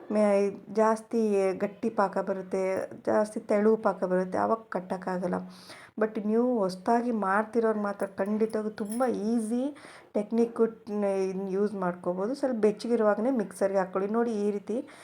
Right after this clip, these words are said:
ಕಟ್ಕೊಳ್ಳೋಕೆ ಎಷ್ಟು ಚೆನ್ನಾಗಿ ಬರುತ್ತೆ ನೋಡಿ, ಈ ರೀತಿ ಬರ್ತಾಯಿದೆ. ಇವಾಗ ಎಳ್ಳು ಅಮಾವಾಸ್ಯೆ ಹತ್ರ ಇರೋದ್ರಿಂದ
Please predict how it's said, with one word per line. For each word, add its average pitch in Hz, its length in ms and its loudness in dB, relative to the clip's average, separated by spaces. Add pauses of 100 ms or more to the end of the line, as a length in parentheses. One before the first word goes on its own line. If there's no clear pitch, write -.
(160)
ಕಟ್ಕೊಳ್ಳೋಕೆ 240 560 0
ಎಷ್ಟು 233 160 -4
ಚೆನ್ನಾಗಿ 214 380 2
ಬರುತ್ತೆ 185 360 0
ನೋಡಿ, 185 320 -2
ಈ 208 180 0
ರೀತಿ 196 240 -2
ಬರ್ತಾಯಿದೆ. 175 580 -2 (720)
ಇವಾಗ 240 280 4 (520)
ಎಳ್ಳು 202 240 6
ಅಮಾವಾಸ್ಯೆ 214 420 0
ಹತ್ರ 185 320 -2
ಇರೋದ್ರಿಂದ 190 600 2